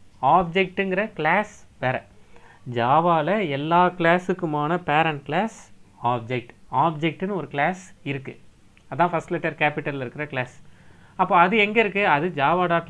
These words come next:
lang-னு ஒரு package இருக்கு. java dot lang-னு ஒரு பேக்கேஜா? அதை நான் create பண்ணவே இல்லையே. நான் create பண்ணது bank dot deposit தானே பண்ணேன். ஆமா,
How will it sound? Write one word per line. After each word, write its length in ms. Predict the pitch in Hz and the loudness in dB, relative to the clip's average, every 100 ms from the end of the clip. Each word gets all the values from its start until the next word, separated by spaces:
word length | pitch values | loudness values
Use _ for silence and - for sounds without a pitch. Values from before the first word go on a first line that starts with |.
| 139 | 2
lang-னு 440 | 160 202 202 196 175 | 2 2 0 -4 -4
ஒரு 80 | 147 | -4
package 320 | 143 147 131 127 | -6 -6 -8 -10
இருக்கு. 180 | - - - - - - 147 | -12 -20 -20 -20 -20 -2 4
java 240 | 190 226 220 | 4 4 2
dot 180 | 214 - 165 | 0 0 2
lang-னு 360 | 208 220 220 208 | 2 0 -2 -4
ஒரு 60 | 180 | -2
பேக்கேஜா? 380 | 180 180 170 175 156 | -2 0 0 2 2
அதை 120 | 170 185 | 2 0
நான் 140 | 180 180 | -2 -2
create 260 | 208 220 | -2 0
பண்ணவே 240 | 190 185 180 | -2 -4 -4
இல்லையே. 220 | 156 147 135 | -4 -4 -2
நான் 180 | 127 180 185 | -2 -2 -2
create 240 | 190 185 | -4 -4
பண்ணது 220 | 175 185 160 131 | -6 -6 -4 -2
bank 200 | 185 180 165 | -2 -4 -4
dot 140 | 165 139 | -4 -4
deposit 380 | 131 147 143 135 143 | -6 -6 -6 -10 -8
தானே 120 | 151 139 | -8 -8
பண்ணேன். 320 | 127 120 120 - - - - - - - 117 | -8 -8 -10 -16 -20 -20 -20 -20 -18 -10 -8
ஆமா, 260 | 117 120 | -6 -6